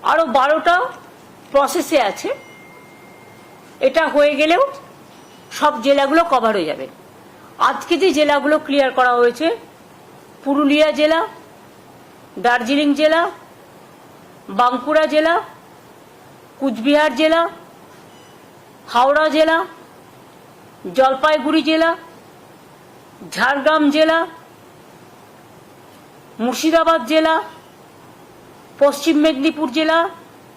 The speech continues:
উত্তর দিনাজপুর জেলা, বাদবাকি জেলাগুলোতেও প্রত্যেকটা হবে। আশা করি আগামী নেক্সট ক্যাবিনেট মিটিংয়ে অন্যান্যগুলো আমরা নিয়ে আসতে পারবো। এছাড়াও দীঘায় যেহেতু একটা জগন্নাথ ধাম হয়েছে বড়,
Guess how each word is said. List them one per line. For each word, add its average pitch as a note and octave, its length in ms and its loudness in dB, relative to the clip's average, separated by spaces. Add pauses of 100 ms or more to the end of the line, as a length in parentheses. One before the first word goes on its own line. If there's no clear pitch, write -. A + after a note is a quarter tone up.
(840)
উত্তর D#4+ 260 -2 (100)
দিনাজপুর C#4+ 380 -2 (100)
জেলা, F#3+ 180 -4 (1300)
বাদবাকি C4+ 600 -2
জেলাগুলোতেও D#4 640 0
প্রত্যেকটা D4 520 -6
হবে। B3 180 0 (1120)
আশা C4 220 0
করি D#4 140 0 (140)
আগামী D4 280 0 (560)
নেক্সট D#4+ 280 2
ক্যাবিনেট C#4+ 420 0
মিটিংয়ে C4+ 300 -2 (240)
অন্যান্যগুলো B3+ 520 0 (120)
আমরা B3+ 220 -2
নিয়ে B3+ 180 0
আসতে A#3 280 -8
পারবো। F#3 240 -2 (720)
এছাড়াও E4+ 340 0 (100)
দীঘায় D4+ 380 0
যেহেতু D#4 240 -2 (100)
একটা D#4+ 140 -4 (100)
জগন্নাথ C#4+ 400 2 (100)
ধাম C4+ 220 0
হয়েছে C4+ 240 -2 (100)
বড়, A#3+ 140 2